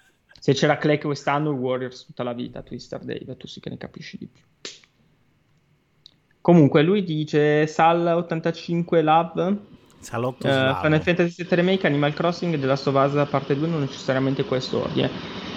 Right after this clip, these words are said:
Speaker 1: Eh, allora, F F sette Remake, io allora direi sicuramente The Last of Us due, perché è impossibile non, non metterlo, anche se non
Speaker 2: Ma tu l'hai giocato?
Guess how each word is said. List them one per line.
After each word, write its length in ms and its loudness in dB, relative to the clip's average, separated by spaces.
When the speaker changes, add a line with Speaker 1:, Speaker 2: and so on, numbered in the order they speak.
Speaker 1:
Eh, 40 4
allora, 1080 6
F 200 -4
F 140 -8
sette 320 -4
Remake, 400 -2
io 180 0
allora 360 2
direi 580 2
sicuramente 640 2
The 80 0
Last 280 0
of 60 2
Us 220 2
due, 560 2
perché 260 0
è 40 4
impossibile 800 0
non, 220 4
non 260 4
metterlo, 420 0
anche 180 0
se 160 -2
non 680 2
Speaker 2:
Ma 340 2
tu 140 -4
l'hai 120 2
giocato? 520 -8